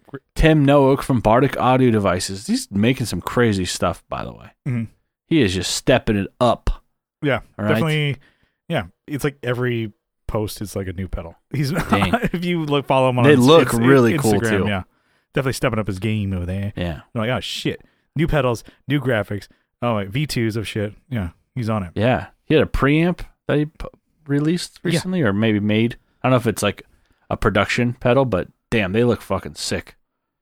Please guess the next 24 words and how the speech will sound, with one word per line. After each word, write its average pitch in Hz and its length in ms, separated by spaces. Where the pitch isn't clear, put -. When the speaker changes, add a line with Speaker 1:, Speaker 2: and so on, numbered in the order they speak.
Speaker 1:
Mm-hmm. - 840
Speaker 2:
Um. 95 520
Anyways, 101 380
uh, 95 160
Bardic 117 340
Audio 110 260
Devices, 92 380
Bardic 160 380
Audio 143 300
Devices. 95 480
Check - 260
'em 120 80
out. 95 160
Tyler 156 400
Rhines 135 380
from 117 160
Tyler 127 360
Casey 127 400
Riffs 117 260
on 135 240
Instagram. 104 680
Matthew 151 460
Fenslaw 123 720
from 107 540